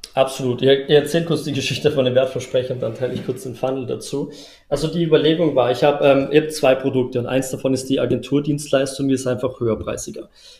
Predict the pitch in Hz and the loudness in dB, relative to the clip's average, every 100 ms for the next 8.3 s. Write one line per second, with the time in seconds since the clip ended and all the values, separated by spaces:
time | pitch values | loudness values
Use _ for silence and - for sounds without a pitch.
0 | _ 143 139 143 165 175 - 120 139 151 | _ 0 2 6 4 4 0 0 2 2
1 | - 151 - - 123 120 - 120 - 131 | 2 0 0 -2 -2 -2 -4 -6 -6 -2
2 | 131 143 127 123 143 151 151 135 123 - | 2 2 2 0 0 0 0 0 -2 -6
3 | 127 - 127 139 139 123 120 127 123 170 | -8 -2 0 2 2 0 -2 -6 -4 0
4 | 165 135 - 131 127 - 185 196 196 120 | 2 2 -2 -6 -6 -4 0 0 2 2
5 | 120 113 123 139 160 - _ _ _ 123 | 2 2 4 2 0 -8 _ _ _ 0
6 | 147 160 160 - 135 139 143 - 160 170 | 4 4 2 -2 4 4 2 -2 0 4
7 | 151 147 143 - 143 127 127 120 - 107 | 4 2 -2 -2 -2 -2 -4 -6 -6 -10
8 | - - | -12 -14